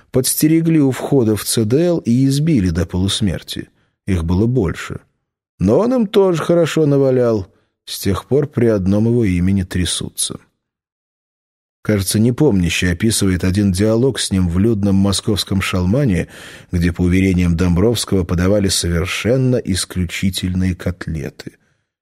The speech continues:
«Котлеты были как котлеты», недоуменно замечает Светлов, не привыкнув еще тогда, видимо, к спасительной манере Домбровского гипертрофировать все прекрасное,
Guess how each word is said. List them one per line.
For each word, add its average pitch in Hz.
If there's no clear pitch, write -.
«Котлеты 156
были 143
как 139
котлеты», 156
недоуменно 90
замечает 90
Светлов, 101
не 107
привыкнув 104
еще 98
тогда, 90
видимо, 98
к -
спасительной 95
манере 87
Домбровского 85
гипертрофировать 92
все 90
прекрасное, 92